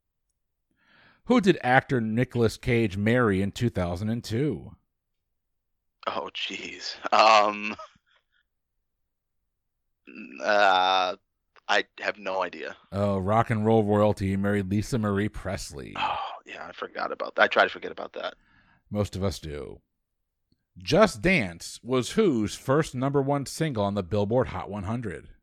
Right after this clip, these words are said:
Speaker 2: That would be Lady Gaga.
Speaker 1: Lady Gaga is correct.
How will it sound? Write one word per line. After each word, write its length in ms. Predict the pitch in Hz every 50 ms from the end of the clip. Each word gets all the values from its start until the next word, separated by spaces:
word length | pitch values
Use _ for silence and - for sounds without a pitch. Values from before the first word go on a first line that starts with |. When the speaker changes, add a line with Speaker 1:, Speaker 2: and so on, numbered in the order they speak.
| _ _ _ _ _ _ -
Speaker 2:
That 140 | 90 87
would 120 | 85 95 -
be 100 | 95 90
Lady 240 | 90 92 90 87 85
Gaga. 460 | - 92 101 101 92 90 80 73 - -
Speaker 1:
Lady 280 | 82 92 98 101 110 107
Gaga 440 | 95 110 107 110 107 98 110 110 -
is 240 | 98 104 110 - -
correct. 720 | - - 85 76 80 92 98 95 90 80 - _ -